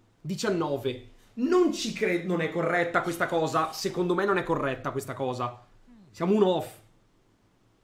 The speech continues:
E qui parte la domanda. Andiamo comunque o no? Il rischio qual è? Che lui faccia Conjured ed escano i due taunt.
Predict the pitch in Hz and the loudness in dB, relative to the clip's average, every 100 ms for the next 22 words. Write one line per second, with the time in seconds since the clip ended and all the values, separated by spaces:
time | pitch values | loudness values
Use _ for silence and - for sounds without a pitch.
0 | _ _ _ _ _ _ _ _ _ - | _ _ _ _ _ _ _ _ _ -2
1 | 220 220 175 160 151 151 135 131 135 117 | 0 0 2 2 2 0 0 2 0 0
2 | 117 110 - - - _ _ _ _ _ | -4 -4 -8 -20 -20 _ _ _ _ _
3 | _ _ _ _ _ _ _ _ _ _ | _ _ _ _ _ _ _ _ _ _
4 | - 170 147 156 151 143 147 208 285 294 | 0 2 6 4 4 2 2 4 4 4
5 | 330 349 349 - _ _ _ - 156 117 | 2 2 -4 -18 _ _ _ 2 2 2
6 | 113 131 214 - _ _ _ _ _ _ | 0 -2 -4 -8 _ _ _ _ _ _
7 | _ _ _ _ _ _ _ 170 175 214 | _ _ _ _ _ _ _ 2 4 4
8 | 240 - 190 190 156 139 175 202 165 143 | 2 2 6 6 6 4 2 0 0 0
9 | 147 165 143 135 131 147 165 160 277 403 | -2 2 2 2 2 2 2 2 2 0
10 | - _ _ _ - 233 165 151 160 147 | -14 _ _ _ 2 4 4 2 2 2
11 | 135 131 131 113 123 127 110 135 123 | 4 2 2 -2 -2 -4 -2 -4 -4